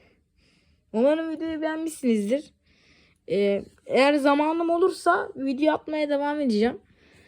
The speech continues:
Ya şimdi sınav haftası falan da geliyor. Ya bir iki haftaya sınavlar başlayacak. Ya malum çalışmam lazım.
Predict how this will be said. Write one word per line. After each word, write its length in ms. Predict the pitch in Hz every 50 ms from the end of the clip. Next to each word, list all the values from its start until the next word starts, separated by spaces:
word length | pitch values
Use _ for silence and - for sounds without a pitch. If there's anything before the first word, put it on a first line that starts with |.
| _ _ _ -
Ya 280 | 233 214 208 196 - 233
şimdi 260 | - - 269 285 294
sınav 220 | - - 277 277
haftası 420 | 285 277 277 - - 294 294 - -
falan 280 | 285 277 285 294 302
da 40 | 285
geliyor. 400 | 254 214 196 185 185 196 240 302 - _ _ _ _ _ _ _ _ _ _ _ _ _ _ _ _ _ -
Ya 200 | - 190 185 208
bir 120 | 240 269
iki 220 | 294 285 254 - 320
haftaya 280 | 285 - - 294 302
sınavlar 420 | 294 - 302 277 247 240 262 277 285
başlayacak. 520 | 311 277 - - 277 254 233 175 - - _ _ _ _ _ _ _ _ _ _ _ _ _ _ _ _ - _ _ _ _ _ _ - - _ _ _ _ _ _ _ _ _ _ _ _ _ -
Ya 140 | - - - -
malum 440 | 151 226 247 269 277 277 269 277 254
çalışmam 560 | - - 247 247 247 - - 269 262 262 247
lazım. 360 | 226 190 175 170 180 208 247